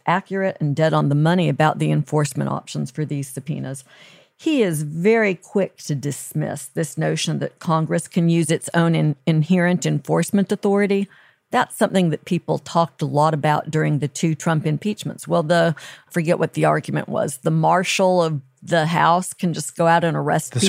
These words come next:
Speaker 2: sergeant
Speaker 1: and
Speaker 2: at
Speaker 1: put
Speaker 2: arms, the sergeant
Speaker 1: the
Speaker 2: at
Speaker 1: sergeant
Speaker 2: arms.
Speaker 1: at arms, thank you, can go
Speaker 2: And
Speaker 1: out
Speaker 2: there's no
Speaker 1: and
Speaker 2: jail. <laughs>
Speaker 1: arrest people and put 'em in this non-existent jail in the Capitol, right? The point that Elie makes, and it's correct, is that Congress has left this power dormant for more than a hundred years.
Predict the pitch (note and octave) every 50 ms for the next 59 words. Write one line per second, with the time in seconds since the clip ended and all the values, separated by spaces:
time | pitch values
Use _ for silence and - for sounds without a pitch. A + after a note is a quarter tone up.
0 | D3+ D#3 D#3+ D3+ D#3+ D3 C#3 C3+ C3+ B2 G#2+ F#2+ F2 - - G#2+ - - C#3 C#3
1 | - D3 C#3 B2+ - - - - - - C#4 C4+ A3+ - F#3 F#3 F#3 F3+ E3+ E3
2 | D#3+ - - - F3+ F3+ F#3+ F#3+ - - F3 D#3+ - - F3 F3 D#3+ - F#3+ G3
3 | G#3+ G#3+ G#3 G3+ A2+ C#3 D3 D#3+ E3 D3 A#2 A#2 C#3+ D3+ D#3+ C3 G2 F2+ - G#3
4 | F#3+ F#3+ G3 G3 G3+ - - - - - B3 G3 C3+ - G3 G3+ G3+ B3+ - -
5 | E4+ F4+ E4+ E4+ D#4+ C#4+ C4 A#3+ A#3 A#3 - - G#3 G3 G#3+ A#3 B3 B3 G#3+ G#3
6 | A3+ - - G3+ E3+ - C#3+ F#3+ F#3+ F#3 F3+ E3+ F3 F3 D#3 D3+ - F3+ E3 -
7 | - - C3+ C#3+ E3 F3 F3 - - - - - - - - - _ _ _ _
8 | - B3 A#3+ - - F4+ F4 - - G#3+ - - F#3+ F#3+ F#3+ F#3+ F#3+ F#3 F#3 F3+
9 | - - - E3+ E3+ - - - - - - E3+ E3+ D#3+ D#3+ - _ - D#3+ D3+
10 | - E3+ - _ - - A3+ A3+ A3+ F#3+ G#3 G3 - - E3 D#3 D3 B2 D#3 D#3+
11 | F3 F3 F3 - - F3+ E3+ - - - F#3 E3+ E3 D#3+ E3 E3 B2+ - D#3 D#3
12 | D#3+ E3 F3 F3+ - - - D#3+ D#3 D#3 D#3+ E3 E3 D#3 F3 D#3+ D#3+ E3 E3+ E3
13 | D#3+ D3 F3 E3 - E3+ E3+ E3+ E3+ E3+ D#3